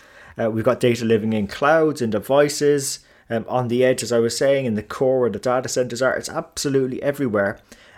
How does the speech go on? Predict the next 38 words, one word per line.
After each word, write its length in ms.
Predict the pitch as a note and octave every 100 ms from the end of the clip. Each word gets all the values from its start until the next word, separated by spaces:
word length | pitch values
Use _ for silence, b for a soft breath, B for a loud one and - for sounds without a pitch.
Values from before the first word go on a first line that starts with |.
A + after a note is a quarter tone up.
| B
And 140 | C3+
I 60 | C3+
think 180 | D#3
a 60 | C#3
common, 600 | C#3 - D#3+ D#3+ D#3 C#3 b b b -
um, 560 | A#2+ A#2 A2+ A2 - _
thing 180 | D3+ C#3+
we 80 | C3+
can 140 | B2
identify 580 | A#2+ C#3+ D3+ - C3 A#2
across 380 | - C#3 C#3+ C3+
organizations 880 | B2 B2 A#2 A#2 D#3+ F3+ C#3 B2
is 160 | - C3+
that 200 | C#3+ -
we're 280 | C#3 C3+ D3
all 120 | D#3
struggling 600 | - - D3+ C#3+ C3 A#2+
to 140 | -
ensure 300 | C3+ - C3+ B2
that 120 | A#2
the 80 | B2
right 260 | C#3 C#3
data 520 | - C#3 B2 A2 A2 B B B B
is 240 | A#2+ A#2+
moving 320 | C3 C3+ B2
to 100 | A#2+
the 80 | A#2
right 300 | A#2 C3 B2+
place 300 | B2+ B2 -
at 60 | G#2+
the 60 |
right 280 | A2 A#2 -
time. 420 | - B2 A#2 A2+ - _ _ _ _ _ _ -
So 160 | -
lack 280 | C#3 D3 D#3
of 80 | C#3
data 260 | C3+ C3+ B2+
visibility 800 | B2 A#2 A#2 D3 D3+ A#2 G#2+